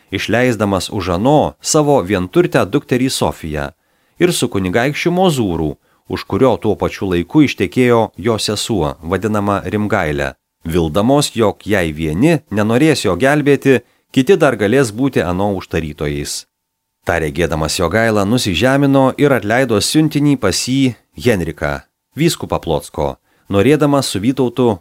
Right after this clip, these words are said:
pasigadyti. Tie metai buvo laimingi Vytautui. Visų pirma, apgulė antrą kartą Vilnių, į kurį įėjęs Droda,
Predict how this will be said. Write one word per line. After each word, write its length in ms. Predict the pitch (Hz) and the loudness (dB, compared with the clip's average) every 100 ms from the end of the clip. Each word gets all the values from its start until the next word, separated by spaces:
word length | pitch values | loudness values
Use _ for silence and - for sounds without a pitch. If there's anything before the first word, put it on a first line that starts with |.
| - | -6
pasigadyti. 840 | 98 - 95 92 78 73 - 71 _ _ _ _ - | -6 -4 -2 -2 -2 -6 -10 -14 _ _ _ _ -2
Tie 140 | 113 | 0
metai 340 | 95 92 87 85 | 2 0 0 -2
buvo 280 | 85 101 95 | 0 2 2
laimingi 540 | 92 98 104 90 82 | 2 2 2 0 0
Vytautui. 560 | 85 78 76 78 76 71 - _ - | -2 -2 -6 -4 -4 -4 -8 _ -12
Visų 240 | 101 120 190 | -6 -2 0
pirma, 520 | 156 147 147 143 127 135 | 2 2 4 2 0 0
apgulė 400 | 143 147 143 135 - | -2 2 2 2 2
antrą 360 | 135 139 110 | 0 0 -2
kartą 380 | - 123 120 90 | 0 -2 0 0
Vilnių, 540 | 92 92 104 127 135 127 | 2 2 2 2 0 0
į 140 | 110 | -6
kurį 300 | - 113 143 151 101 | 0 2 2 2 2
įėjęs 420 | 117 123 95 85 82 | 2 2 2 -2 0
Droda, 500 | 151 143 139 110 | 2 4 2 2